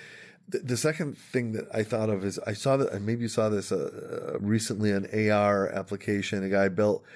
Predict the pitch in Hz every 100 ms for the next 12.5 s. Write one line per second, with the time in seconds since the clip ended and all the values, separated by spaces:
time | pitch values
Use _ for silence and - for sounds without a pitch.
0 | - - 101 - 117 - 110 101 95 92
1 | 87 87 90 - 123 113 131 117 104 -
2 | 110 104 92 104 95 107 110 110 101 98
3 | 104 98 95 95 - - - _ _ -
4 | 95 90 - - 113 107 98 104 104 110
5 | 123 131 - - - - - - - 120
6 | 110 104 101 - 135 202 117 110 - -
7 | - 131 - 98 113 117 117 110 110 117
8 | 117 113 107 104 123 120 110 101 95 -
9 | 120 113 101 - 107 117 110 120 110 104
10 | 95 131 120 107 95 107 110 113 - 110
11 | 104 101 101 101 - 101 - 101 101 -
12 | - 151 175 110 -